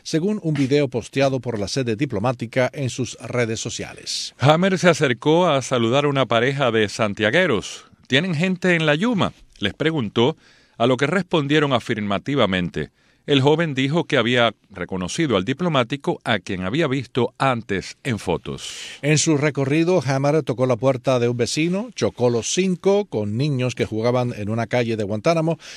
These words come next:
Speaker 1: y se acercó a una partida de dominó. Los jugadores le preguntaron si vivía en La Habana,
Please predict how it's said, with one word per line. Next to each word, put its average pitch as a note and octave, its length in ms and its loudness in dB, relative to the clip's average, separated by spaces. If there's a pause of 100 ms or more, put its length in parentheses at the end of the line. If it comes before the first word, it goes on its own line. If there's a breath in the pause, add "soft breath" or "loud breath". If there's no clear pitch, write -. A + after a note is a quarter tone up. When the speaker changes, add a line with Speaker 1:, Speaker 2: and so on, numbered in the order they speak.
(140)
Speaker 1:
y F#3 100 -4
se A3 120 0
acercó D#3+ 540 2
a A2+ 260 0
una B2+ 320 0
partida A#2+ 540 -4
de A2 180 -2
dominó. A#2+ 560 0 (400 soft breath)
Los - 160 -12
jugadores B2 680 0
le G#2 140 0
preguntaron G#2 560 0
si B2 160 -2
vivía C#3 400 0
en G2 80 -4
La G2+ 60 0
Habana, A#2+ 380 2